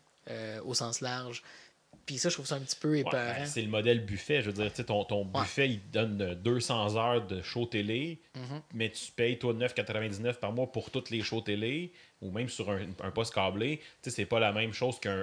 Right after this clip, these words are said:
Speaker 2: un film où est-ce qu'ils vont mettre un gros, gros budget pour une affaire de deux heures, mais que pour aller le voir au cinéma, là, pendant qu'il est là, tu vas payer ton quinze piastres
Speaker 1: Ouais,
Speaker 2: là.
Speaker 1: mais,
Speaker 2: Tu sais, il y a,
Speaker 1: mais,
Speaker 2: il y a comme
Speaker 1: mais
Speaker 2: un
Speaker 1: c'est pas ça mon argument, parce que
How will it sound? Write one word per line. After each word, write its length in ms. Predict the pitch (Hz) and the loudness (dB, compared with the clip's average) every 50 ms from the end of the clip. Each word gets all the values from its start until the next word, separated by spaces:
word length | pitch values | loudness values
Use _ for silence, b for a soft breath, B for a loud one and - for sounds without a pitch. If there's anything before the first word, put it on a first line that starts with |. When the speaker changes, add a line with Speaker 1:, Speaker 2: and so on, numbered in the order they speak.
| - | -2
Speaker 2:
un 100 | 90 92 | -4 -6
film 300 | 90 - - 120 135 135 | -6 -4 -4 -4 -4 -4
où 40 | 110 | -4
est-ce 120 | 98 - - | -6 -6 -4
qu'ils 160 | 95 92 92 | -4 -4 -2
vont 120 | 92 90 | -4 -2
mettre 180 | 98 107 - 90 | -4 -4 -4 -6
un 80 | 85 | -10
gros, 180 | 85 92 117 127 | -8 -6 -6 -4
gros 140 | 107 123 117 | -4 -6 -6
budget 320 | 101 101 95 95 120 131 | -6 -8 -6 -2 -2 -2
pour 180 | 131 - - 90 | -2 -4 -10 -8
une 60 | 87 | -8
affaire 260 | 90 87 - 113 107 | -8 -4 -2 -2 -2
de 80 | 92 92 | -2 -4
deux 260 | 87 101 98 92 90 | -4 -4 -4 -2 -2
heures, 200 | 101 113 139 143 120 | -2 -2 -2 -2 -4
mais 120 | 98 90 | -8 -10
que 100 | - - | -10 -10
pour 220 | 92 - 110 101 101 | -8 -6 -4 -2 -2
aller 140 | 95 95 | -2 -2
le 60 | 92 90 | -4 -4
voir 360 | 92 104 120 139 143 127 - B B B B B B B B B B _ _ | 0 2 2 2 0 -2 -6 B B B B B B B B B B _ _
au 140 | - 117 113 | -2 -2 -2
cinéma, 460 | - - - 104 95 95 104 131 160 | -2 -2 -2 0 0 2 2 0 2
là, 80 | 147 135 | 0 0
pendant 220 | - 104 101 104 104 | -2 -2 -2 -2 -2
qu'il 180 | - 98 104 | -2 -2 -2
est 20 | 135 | -2
là, 60 | 139 | -2
tu 60 | - | -2
vas 80 | 98 - | -4 -2
payer 200 | - 101 117 120 | -2 -4 -2 -2
ton 140 | 117 101 | -4 -4
quinze 240 | 90 - 98 92 92 - | -2 -2 -4 -4 -4 -4
piastres 280 | 110 110 113 - - | -2 -2 -2 0 0
Speaker 1:
Ouais, 80 | 254 269 | 0 2
Speaker 2:
là. 40 | 254 | 2
Speaker 1:
mais, 60 | 202 180 | 2 0
Speaker 2:
Tu 40 | |
sais, 80 | 170 165 | 0 0
il 40 | 175 | 0
y 40 | 147 | 0
a, 40 | |
Speaker 1:
mais, 60 | 131 - | -2 -2
Speaker 2:
il 60 | 151 - | -4 -4
y 20 | |
a 20 | |
comme 140 | - - 143 | -4 -2 2
Speaker 1:
mais 80 | 139 170 | 4 4
Speaker 2:
un 20 | |
Speaker 1:
c'est 100 | - 104 | 4 8
pas 100 | 196 180 | 8 6
ça 100 | 170 254 | 6 6
mon 140 | 240 226 214 | 2 2 2
argument, 280 | 180 165 151 175 202 220 185 | 2 0 0 0 -2 0 -2
parce 160 | 170 139 - | -2 -4 -2
que 260 | - 147 147 156 151 | 0 4 4 4 4